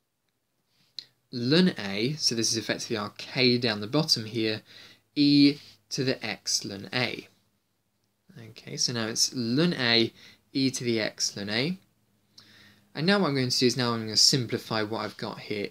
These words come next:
E to the x ln a, well, that's just what y is equal to, and y is obviously equal to a to the power of x. So bringing that a to the x back in, I'm going to have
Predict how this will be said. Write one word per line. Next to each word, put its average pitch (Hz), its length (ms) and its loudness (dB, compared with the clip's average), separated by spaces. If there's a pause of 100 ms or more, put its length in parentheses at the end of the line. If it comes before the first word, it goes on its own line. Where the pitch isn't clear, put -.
E 190 220 2
to 190 160 -6
the 135 180 2
x - 380 -2
ln 110 320 -2
a, 135 220 2
well, 117 180 -2
that's 107 240 -4
just - 300 -4
what - 180 -10
y 127 300 -2
is 139 180 2
equal 135 300 2
to, 139 380 2 (340)
and 139 320 -6
y 135 220 0
is 123 200 4
obviously 117 500 0
equal 120 440 -4
to - 420 -4
a 127 220 2
to - 120 -8
the 104 120 -10
power 110 340 -10
of 107 80 -4
x. - 440 0 (440)
So 127 160 -4
bringing 147 380 0
that 113 320 -4
a 135 160 2
to 127 140 -8
the 113 120 -2
x - 260 -4
back - 380 -10
in, 151 320 0 (420)
I'm 120 180 -10
going 113 240 0
to 113 120 -8
have 107 540 -8